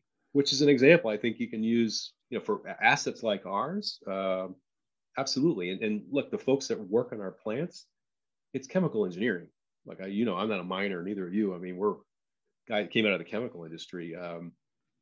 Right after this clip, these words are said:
it's chemical engineering at the end of the day. We've hired people from agricultural chemicals, oil and gas. The skills are all fungible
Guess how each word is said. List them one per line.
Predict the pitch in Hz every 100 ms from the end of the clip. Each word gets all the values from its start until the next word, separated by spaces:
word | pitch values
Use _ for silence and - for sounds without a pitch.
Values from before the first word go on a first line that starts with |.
| -
it's | 101 -
chemical | - 113 110 107
engineering | 98 90 95 104 87
at |
the | 90
end | 87
of | 87
the |
day. | 98 90
We've | 113
hired | 117 95 87
people | 101 - 87 -
from | 78 85 - _ _ _ -
agricultural | 117 117 - 85 - 90
chemicals, | - 92 85 80 78 - _
oil | 120 123 107
and | 92
gas. | 90 107 98 - - -
The | 113
skills | 101 - 156 110
are | 101
all | 101 92
fungible | 101 107 98 -